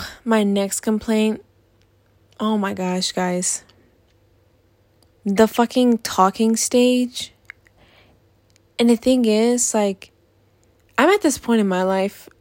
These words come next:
and I've been around for a minute, like, about ten ye-, <laughs> ten years. Like, I'm saying ten years, like, consciously,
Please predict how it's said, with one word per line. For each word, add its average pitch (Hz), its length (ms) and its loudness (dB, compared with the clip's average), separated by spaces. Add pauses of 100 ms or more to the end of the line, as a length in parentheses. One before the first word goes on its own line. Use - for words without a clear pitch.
(220)
and 196 460 -2 (500)
I've 214 140 2
been 220 100 0
around 196 300 0
for 190 140 -4
a 185 40 -2
minute, 185 400 -4 (220)
like, 185 200 -6
about 180 300 -6
ten 185 320 -2
ye-, 180 200 -6 (360)
<laughs> - 540 -8 (720)
ten 208 280 2
years. 185 380 -4
Like, 196 260 0 (240)
I'm 220 120 2
saying 226 300 2
ten 202 220 -2
years, 185 240 -4
like, 185 160 -4
consciously, - 760 -6